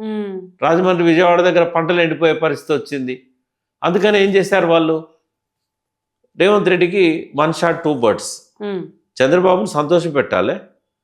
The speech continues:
Speaker 2: ఇక్కడ కేసీఆర్ను తప్పు పట్టే విధంగా, ప్రజలు నమ్మే విధంగా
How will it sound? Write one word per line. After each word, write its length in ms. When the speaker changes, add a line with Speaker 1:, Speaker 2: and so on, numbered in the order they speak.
Speaker 2:
ఇక్కడ 300
కేసీఆర్ను 920
తప్పు 280
పట్టే 240
విధంగా, 300
ప్రజలు 380
నమ్మే 260
విధంగా 340